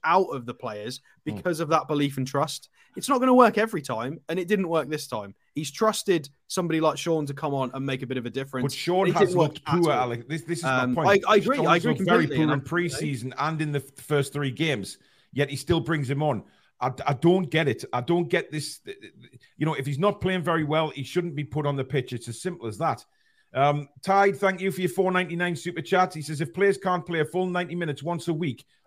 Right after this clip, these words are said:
Speaker 2: what is the point in paying them millions of pounds?" Uh,
Speaker 1: It's not
Speaker 2: Spike,
Speaker 1: about that. They're not robots.
Speaker 2: Spike says, uh, "Thank you for your ten pound Spike. In my opinion, these subs killed our game."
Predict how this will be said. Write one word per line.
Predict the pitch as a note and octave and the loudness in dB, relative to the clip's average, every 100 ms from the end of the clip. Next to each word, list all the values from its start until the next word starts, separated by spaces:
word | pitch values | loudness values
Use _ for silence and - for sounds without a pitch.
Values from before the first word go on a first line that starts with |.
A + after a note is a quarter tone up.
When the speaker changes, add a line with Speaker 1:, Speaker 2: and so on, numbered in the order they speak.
| - | -4
Speaker 2:
what | C#3+ F3+ | 0 0
is | D3 | -2
the | |
point | - E3 E3+ | -2 -2 -2
in | C#3+ | -4
paying | C3+ E3+ E3+ | -4 -2 0
them | D3+ C#3+ | 0 0
millions | D3+ C#3+ B2+ | 0 -2 -4
of | A2+ - | -6 -2
pounds?" | D#3 F#3 F#3+ - - _ _ _ - | 0 0 -4 -10 -18 _ _ _ 2
Uh, | C#3 C#3+ C#3 | 6 6 6
Speaker 1:
It's | D#3+ | 2
not | D3 | 0
Speaker 2:
Spike, | C#3 F3+ | 2 0
Speaker 1:
about | D3 A#2 | 0 -4
that. | A#2 | -6
They're | C3 | -8
not | A#2+ | -6
robots. | A#2+ A#2 G#2+ - - - _ - | -6 -6 -8 -10 -16 -20 _ -20
Speaker 2:
Spike | - F3+ F3 E3+ | -8 -2 0 -2
says, | F3 D3 E3 | -4 -4 0
uh, | E3 D#3+ B2+ _ _ C#3 - | 0 0 -4 _ _ -12 -4
"Thank | E3+ E3 | -2 0
you | |
for | C#3+ | 0
your | D#3 | 0
ten | D#3+ D#3 | 0 0
pound | D3 D#3 C#3 | 2 -2 0
Spike. | D#3 D3 | 0 0
In | D3+ | 0
my | F3 | 0
opinion, | E3 D3 E3 D#3+ D#3+ C#3+ | 0 -2 -2 0 -2 -4
these | D#3+ C#3 - | -6 -6 -4
subs | D#3 B2+ - _ _ | -4 -6 -12 _ _
killed | - E3 D#3+ | -2 0 2
our | D3 C3+ | 2 2
game." | A#2 D3+ D#3 D3+ | 0 0 0 -2